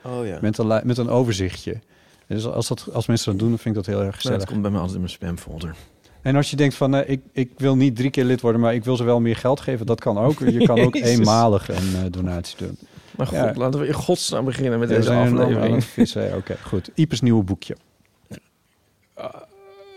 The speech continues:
Speaker 1: mijn nieuwe boekje.
Speaker 2: Ja.
Speaker 1: Ja, maar de, ik wil het eigenlijk eerst over Gerard Reven hebben, want anders ga, moet ik weer om geld bedelen bij de
Speaker 2: Gerard
Speaker 1: mensen.
Speaker 2: Reven bestaat honderd jaar.
Speaker 1: Gerard Reven, daar wilde ik eigenlijk vorige week al over hebben, maar dat was ik even vergeten.
Speaker 2: Ja.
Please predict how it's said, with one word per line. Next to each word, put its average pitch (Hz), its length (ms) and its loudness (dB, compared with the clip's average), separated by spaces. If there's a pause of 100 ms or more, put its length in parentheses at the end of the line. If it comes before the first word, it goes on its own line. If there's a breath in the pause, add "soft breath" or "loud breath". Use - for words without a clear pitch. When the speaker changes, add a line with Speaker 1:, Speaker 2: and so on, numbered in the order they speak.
(120)
Speaker 1:
mijn 165 220 -6
nieuwe 170 160 2
boekje. 113 400 0 (140)
Speaker 2:
Ja. 175 280 0
Speaker 1:
Ja, 135 160 2
maar 143 140 4
de, 131 80 0
ik 139 140 -2
wil 151 120 2
het 143 120 -2
eigenlijk 139 200 0
eerst 143 180 0
over 135 120 -2
Gerard 135 280 0
Reven 120 340 2
hebben, 98 180 -2
want 107 120 -2
anders 117 240 -2 (160)
ga, 113 260 -2 (380 loud breath)
moet 123 180 0
ik 117 60 2
weer 117 120 4
om 98 80 0
geld 98 300 0
bedelen 90 340 0
bij 92 80 -2
de 92 60 -2
Speaker 2:
Gerard 123 180 4
Speaker 1:
mensen. 123 180 2
Speaker 2:
Reven 131 220 4
bestaat 110 340 0
honderd 113 260 2
jaar. 90 260 -6 (540 soft breath)
Speaker 1:
Gerard 147 300 0
Reven, 139 200 4
daar 131 100 2
wilde 147 140 2
ik 143 60 -2
eigenlijk - 160 -4
vorige 143 260 2
week 135 220 6
al 120 100 4
over 110 200 4
hebben, 117 180 2
maar 120 120 2
dat 113 100 -2
was 123 100 0
ik - 100 -6
even 120 120 2
vergeten. 123 840 0
Speaker 2:
Ja. 95 220 0